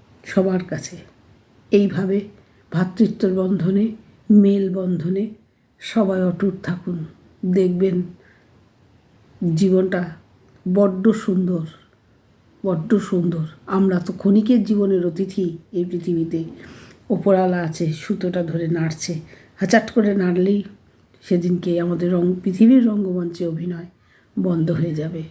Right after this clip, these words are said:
আমরা সবাই এখানে অভিনয় করি, অভিনয় করে ডিরেকশন দিচ্ছে, উপরে বসে আছে। তার যেদিনকে মনে হবে এর অভিনয়ের রোল শেষ, সেদিনকে সে সুতোটা টান মারবে। কি দরকার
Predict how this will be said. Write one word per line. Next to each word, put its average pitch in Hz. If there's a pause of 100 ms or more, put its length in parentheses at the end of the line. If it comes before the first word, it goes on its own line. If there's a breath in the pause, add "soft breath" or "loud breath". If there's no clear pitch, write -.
আমরা 196
সবাই 202
এখানে 180
অভিনয় 170
করি, 165 (680 soft breath)
অভিনয় 185
করে 180
ডিরেকশন 190
দিচ্ছে, 165
উপরে 160
বসে 156
আছে। 156 (540 loud breath)
তার 170
যেদিনকে 180
মনে 180
হবে 180
এর 202
অভিনয়ের 175
রোল 165
শেষ, 208 (500 soft breath)
সেদিনকে 175
সে 156 (320)
সুতোটা 160 (100)
টান 131
মারবে। - (680 soft breath)
কি 220
দরকার 175